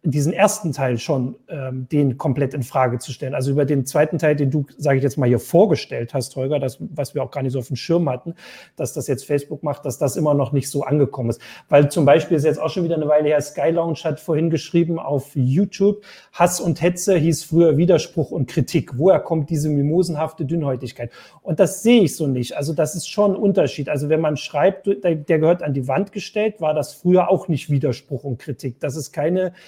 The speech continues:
legitime Kritikform und das ist halt jetzt ein Beispiel für so eine Sache, die hier quasi verhindert werden soll. Ob das,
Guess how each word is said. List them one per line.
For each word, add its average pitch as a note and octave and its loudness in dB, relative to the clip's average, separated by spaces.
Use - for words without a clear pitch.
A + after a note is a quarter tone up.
legitime E3 2
Kritikform F#3+ 0
und D#3 -6
das E3+ 0
ist F3 -6
halt D3+ 0
jetzt D3 -2
ein C#3 -6
Beispiel E3+ -2
für D#3 -6
so D3 -4
eine D3 -2
Sache, C#3+ -2
die C3+ -6
hier D3 2
quasi C3+ 2
verhindert C#3 2
werden A2+ -6
soll. A#2 -10
Ob C#3+ -6
das, - -10